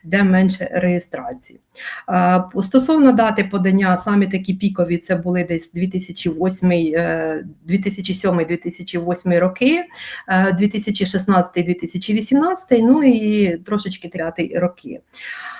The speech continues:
Так, за ніцькою класифікацією, м, вірніше, основним класом для виробництва, основною нішою для виробництва з продукції є все-таки взуття,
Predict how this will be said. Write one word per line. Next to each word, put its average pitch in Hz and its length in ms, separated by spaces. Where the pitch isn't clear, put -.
Так, 165 400
за 226 400
ніцькою 254 440
класифікацією, 233 1000
м, 196 360
вірніше, 190 380
основним 196 360
класом 180 540
для 165 260
виробництва, 180 600
основною 180 400
нішою 185 420
для 160 100
виробництва 160 680
з - 80
продукції 185 560
є 170 160
все-таки 170 420
взуття, 190 400